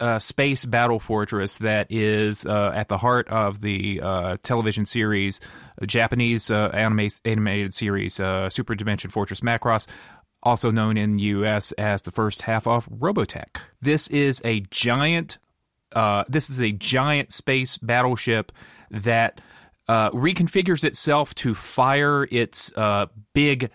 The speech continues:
huge, stonking main gun to destroy hundreds and hundreds of ships in a single blast, because when they used the hyperdrive the first time, one of the components disappeared, and they had to reconfigure it to change it, change it,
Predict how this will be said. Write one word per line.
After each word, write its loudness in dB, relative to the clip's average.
huge, 0
stonking 2
main 2
gun 0
to -2
destroy 0
hundreds 0
and -2
hundreds -2
of -6
ships -2
in 0
a -2
single -2
blast, 0
because 0
when 2
they 2
used -2
the 0
hyperdrive 0
the -8
first -2
time, 0
one 0
of -2
the -6
components -4
disappeared, -6
and -6
they -8
had -6
to -6
reconfigure -8
it -12
to -10
change -4
it, -14
change 0
it, -2